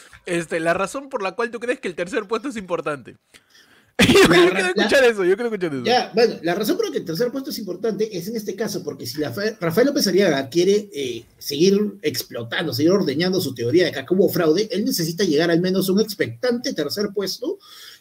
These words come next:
Speaker 2: que diga, "A mí me están robando la segunda vuelta", pero si eres el cuarto, no pasa nada, pues, man.
Speaker 1: Te-, eh, si eres el, el tercero tampoco, si eres el segundo, quizás.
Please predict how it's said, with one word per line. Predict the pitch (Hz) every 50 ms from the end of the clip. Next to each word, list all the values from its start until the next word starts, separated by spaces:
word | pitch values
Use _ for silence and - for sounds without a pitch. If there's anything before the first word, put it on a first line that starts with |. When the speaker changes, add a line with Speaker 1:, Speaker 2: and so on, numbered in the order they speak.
| _
Speaker 2:
que | - 165 160
diga, | 151 160 214 220 202 208 214 214 208 - -
"A | 143 151
mí | 156 185 247 302
me | 320 294
están | 226 - 254 247
robando | 240 233 196 202 220 220 220 233 220
la | 208 -
segunda | - 151 147 165 180 180
vuelta", | 170 180 196 170 131 117 - 117
pero | - 156 175 -
si | - 277
eres | 330 339 - 240
el | 240 -
cuarto, | - 277 277 269 269 269 254 247
no | 269 254
pasa | - 262 220 233 240
nada, | 269 277 269 226 170 160 160
pues, | 165 151 156
man. | 160 165 - - _ _ _ _ - - -
Speaker 1:
Te-, | 196 165 143 165 180
eh, | 196 190 185 190 185
si | - 208
eres | 269 330 349 -
el, | 226 175 156 _ - -
el | 165 156 151 -
tercero | 170 156 170 190 269 330 320
tampoco, | 214 151 147 - - 247 269 254 - 135
si | - -
eres | 196 208 208
el | 240 196
segundo, | - 139 127 151 196 320 294 214 120 98
quizás. | - 110 107 98 98 101